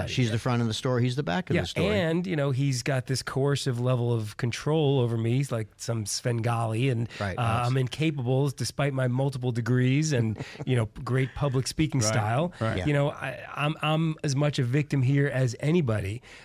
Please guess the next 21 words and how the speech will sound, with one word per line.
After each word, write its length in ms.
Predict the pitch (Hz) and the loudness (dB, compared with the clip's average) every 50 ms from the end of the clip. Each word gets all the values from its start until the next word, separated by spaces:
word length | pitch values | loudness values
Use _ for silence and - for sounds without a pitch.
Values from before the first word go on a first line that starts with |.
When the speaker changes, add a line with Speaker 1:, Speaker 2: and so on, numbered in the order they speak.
| - _ _ | -20 _ _
Speaker 2:
Um, 300 | - 131 127 120 123 135 - - | 0 2 2 2 2 0 0 0
and, 180 | 160 156 156 - - _ _ | -2 -2 -2 -4 -10 _ _
and, 240 | 156 160 156 139 147 _ _ | -2 -2 -2 -2 -6 _ _
you 80 | 175 | 0
know, 140 | 156 143 139 | 0 0 0
on 140 | 139 147 147 | 0 0 0
the 60 | 139 | 0
flip 220 | - - 214 214 | 0 0 -2 -2
side, 460 | - - 170 156 160 165 180 175 - - _ _ _ _ | -2 -2 0 0 0 0 -2 -4 -10 -20 _ _ _ _
he's 220 | - 185 233 240 | 0 0 0 2
got 240 | - - 170 175 170 | 2 0 0 0 0
the 80 | - 170 | 0 -2
same 340 | - - 175 165 175 180 165 | 0 2 2 2 2 2 2
<laughs> 140 | - - | 2 -2
thing 340 | 143 - 202 180 175 160 165 | 0 2 4 4 4 4 2
th-, 260 | 165 - 190 143 143 | 0 -2 -4 -4 -2
that, 180 | 156 165 160 156 | -4 -4 -4 -2
that 120 | 165 180 175 | 0 0 2
he 140 | 190 277 311 | 2 2 2
can 100 | - - | 0 0
say. 200 | - 143 113 127 | -2 -2 -4 -4